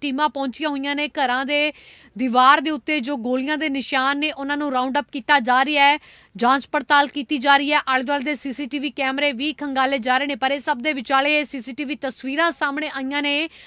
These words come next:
ਜਿਹੜੀਆਂ ਕਿ ਸ਼ੱਕੀ ਹਮਲਾਵਰਾਂ ਦੀਆਂ ਦੱਸੀਆਂ ਜਾ ਰਹੀਆਂ ਨੇ, ਜਿਨ੍ਹਾਂ ਦੇ ਵੱਲੋਂ ਦੱਸਿਆ ਜਾ ਰਿਹਾ ਹੈ ਕਿ ਸਵੇਰੇ ਪੰਜ ਵਜੇ ਹਮਲਾ ਕਰ ਦਿੱਤਾ ਜਾਂਦਾ ਹੈ, ਤਿੰਨ ਦੇ ਕਰੀਬ ਰਾਉਂਡ ਫਾਇਰ ਕੀਤੇ ਜਾਂਦੇ ਨੇ ਤੇ ਰਾਉਂਡ ਫਾਇਰ ਕਰਨ ਤੋਂ ਬਾਅਦ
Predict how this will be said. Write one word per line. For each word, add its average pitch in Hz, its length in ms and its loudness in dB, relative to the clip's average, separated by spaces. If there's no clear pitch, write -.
ਜਿਹੜੀਆਂ 302 500 2
ਕਿ 330 260 0
ਸ਼ੱਕੀ 302 500 -2
ਹਮਲਾਵਰਾਂ 262 640 0
ਦੀਆਂ 285 200 -4
ਦੱਸੀਆਂ 262 380 -6
ਜਾ 240 200 0
ਰਹੀਆਂ 262 240 -2
ਨੇ, 226 100 -4
ਜਿਨ੍ਹਾਂ 254 280 -4
ਦੇ 302 80 -4
ਵੱਲੋਂ 285 240 -2
ਦੱਸਿਆ 277 320 -4
ਜਾ 254 200 2
ਰਿਹਾ 277 200 2
ਹੈ 277 120 4
ਕਿ 339 100 6
ਸਵੇਰੇ 330 400 2
ਪੰਜ 330 340 4
ਵਜੇ 311 520 2
ਹਮਲਾ 277 340 4
ਕਰ 311 220 4
ਦਿੱਤਾ 277 280 -2
ਜਾਂਦਾ 277 340 0
ਹੈ, 311 40 0
ਤਿੰਨ 285 240 -4
ਦੇ 302 120 2
ਕਰੀਬ 294 300 -6
ਰਾਉਂਡ 269 260 0
ਫਾਇਰ 285 240 4
ਕੀਤੇ 277 320 -6
ਜਾਂਦੇ 254 360 0
ਨੇ 294 80 -2
ਤੇ 294 160 0
ਰਾਉਂਡ 269 260 2
ਫਾਇਰ 285 220 4
ਕਰਨ 269 260 -4
ਤੋਂ 285 160 -2
ਬਾਅਦ 247 420 4